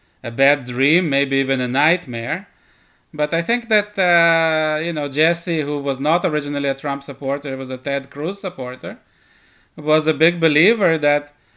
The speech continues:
<clears throat> th-, those, um, years, Obama's year, Obama years, could be, um, fixed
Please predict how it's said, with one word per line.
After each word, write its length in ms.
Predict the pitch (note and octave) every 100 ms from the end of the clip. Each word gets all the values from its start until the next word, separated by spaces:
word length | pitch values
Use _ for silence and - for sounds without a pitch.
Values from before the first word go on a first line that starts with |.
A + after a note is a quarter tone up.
| _
<clears throat> 300 | _ _ -
th-, 520 | G3+ E3 D3 D#3 F3
those, 340 | D3 D3+ D#3 D3
um, 600 | D3+ D3 C#3+ C#3 C3+ C3+ _ _
years, 400 | - C#3+ F#3+ F3
Obama's 500 | D3+ C#3 D#3+ E3 C#3
year, 240 | C#3+ F3 F#3+
Obama 340 | D3 D3+ F#3+
years, 300 | D3+ C#3+ C#3+
could 260 | - D3 C3+
be, 300 | C#3 C#3 C#3 _ _ _ _ _ _ -
um, 1120 | - C#3+ C#3 C3+ C3 C3 C3 B2+ - B2 B2 _ _ -
fixed 560 | F#3+ F#3+ F#3+ - -